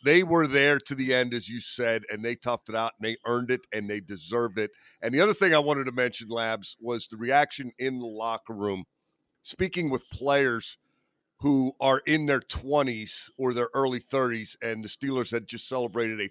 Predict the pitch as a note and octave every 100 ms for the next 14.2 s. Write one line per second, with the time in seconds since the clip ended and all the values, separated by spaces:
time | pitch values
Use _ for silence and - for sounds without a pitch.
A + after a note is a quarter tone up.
0 | - B2+ - A#2 - A#2 A2 F#2 A#2+ A2+
1 | B2 A#2+ A#2 _ _ - B2 - C3+ B2+
2 | C3 B2+ A#2+ - _ _ _ _ B2+ B2+
3 | B2 G#2+ A#2+ D#3 D#3 C#3+ C#3 - G2 B2
4 | B2 F2 A2+ B2 G#2+ G2 G#2+ - A#2+ B2
5 | A#2+ - B2 A2+ G2+ B2+ C3 - - A#2+
6 | F2+ - B2+ - A2+ G#2 A#2 - B2 A2+
7 | A2+ A2 - - _ _ _ _ G#2+ G#2
8 | A#2+ B2+ A#2+ A#2+ A#2 - - _ _ _
9 | G2 B2 B2 B2 A2+ F#2 F#2 G2+ A#2+ B2
10 | - C3+ A2+ - - _ _ _ _ -
11 | B2 A#2 - - D#3+ E3 C#3 - D3+ -
12 | G#3 A3 F#3 - F3+ - - E3 E3 C#3
13 | D#3+ D3 C#3 C#3 B2+ C#3 - A#2+ G#2 G#2+
14 | A#2+